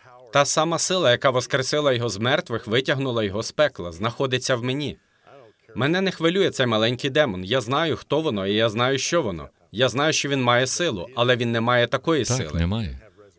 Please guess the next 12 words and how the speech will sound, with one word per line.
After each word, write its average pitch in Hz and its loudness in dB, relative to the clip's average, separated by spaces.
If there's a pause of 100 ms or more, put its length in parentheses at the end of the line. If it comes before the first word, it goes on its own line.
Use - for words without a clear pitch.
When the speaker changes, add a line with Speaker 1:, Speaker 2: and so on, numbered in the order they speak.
Speaker 1:
У 135 -2
нього 143 2
нема 147 2
сили 139 0
воскресіння. 127 -4
Speaker 2:
І 107 4
після 110 0
того, 156 -2
як 113 0
Ісус 117 0
переміг 107 0
його, 80 -2